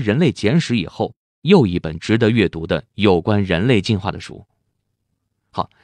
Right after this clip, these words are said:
下面我就用三个问题为你讲解这本书的内容。第一个问题：人类的身体结构是怎么样进化到现在的模样的？第二个问题：人类遭遇了哪些进化疾病？第三个问题：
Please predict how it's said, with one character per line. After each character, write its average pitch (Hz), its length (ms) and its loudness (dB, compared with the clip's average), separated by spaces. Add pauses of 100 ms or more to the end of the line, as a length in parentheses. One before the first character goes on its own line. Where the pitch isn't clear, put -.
(100)
下 107 120 0
面 98 140 2
我 80 100 2
就 95 120 0
用 90 120 0
三 131 220 2
个 113 80 4
问 85 140 -2
题 82 180 -12
为 92 100 -2
你 92 120 0
讲 92 260 -2
解 80 100 -2
这 90 100 -4
本 82 120 -2
书 95 140 -4
的 95 80 0
内 95 160 2
容。 - 200 -16 (920)
第 208 100 0
一 226 60 4
个 233 80 6
问 127 100 4
题： 92 280 -8 (560)
人 110 160 4
类 220 120 6
的 143 80 6
身 202 220 4
体 104 100 -4
结 87 220 -4
构 117 260 0 (160)
是 - 140 2
怎 - 220 -4
么 - 80 -14
样 165 200 6
进 127 160 2
化 90 160 -2
到 82 140 -2
现 117 220 0
在 104 100 2
的 90 80 -4
模 80 140 -8
样 87 200 -8
的？ 101 120 -20 (880)
第 202 100 2
二 214 140 6
个 104 60 -2
问 80 120 -4
题： - 260 -12 (320)
人 113 220 2
类 196 160 6
遭 185 300 2
遇 185 100 4
了 95 160 2
哪 76 240 -2
些 170 240 4
进 170 200 0
化 101 160 -4
疾 - 160 -10
病？ 95 180 -2 (680)
第 113 100 -2
三 147 180 4
个 147 60 4
问 90 100 -2
题： - 260 -16